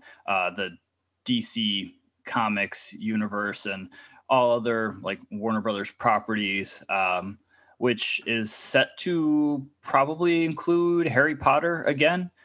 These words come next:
Uh, those movies are going back on H B O Max in a couple days at the start of June. Uh, so adding those or combining those two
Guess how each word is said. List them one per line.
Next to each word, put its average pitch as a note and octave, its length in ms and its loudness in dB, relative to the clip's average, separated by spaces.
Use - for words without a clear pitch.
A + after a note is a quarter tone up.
Uh, G2+ 160 2
those A#2+ 260 2
movies B2 300 2
are A#2 80 4
going A2+ 240 2
back G#2+ 240 2
on G#2+ 120 2
H G#2 220 -2
B A2 80 0
O G2+ 80 0
Max G2+ 460 -2
in F#2 480 -6
a G#2+ 60 -8
couple G#2+ 260 -2
days C#3 440 2
at F#2+ 120 -8
the F2+ 100 -10
start G#2+ 240 -2
of F2+ 160 -10
June. B2 480 2
Uh, F#2 240 -2
so A2 720 2
adding C#3+ 360 4
those A#2+ 720 0
or A#2+ 140 2
combining C3 560 2
those A2+ 400 -2
two B2 480 -2